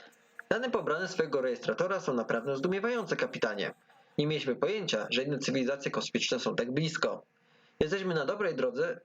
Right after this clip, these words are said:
by znaleźć swoje miejsce w galaktycznej społeczności. Chodzę w to. Nasze miasta wyprodukowały rekordową ilość przyprawy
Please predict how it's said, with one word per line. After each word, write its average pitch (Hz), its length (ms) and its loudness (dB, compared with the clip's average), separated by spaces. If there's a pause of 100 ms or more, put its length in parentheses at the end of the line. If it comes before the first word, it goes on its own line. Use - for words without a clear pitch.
(140)
by 233 160 0
znaleźć 180 440 0
swoje 131 320 2
miejsce 165 340 0
w 123 60 -6
galaktycznej 185 500 0
społeczności. - 800 -2 (1160)
Chodzę 151 260 2
w - 60 -8
to. 98 160 2 (1700)
Nasze 135 240 2
miasta 214 320 2
wyprodukowały 127 720 0
rekordową 214 600 0
ilość 143 240 0
przyprawy 160 600 -2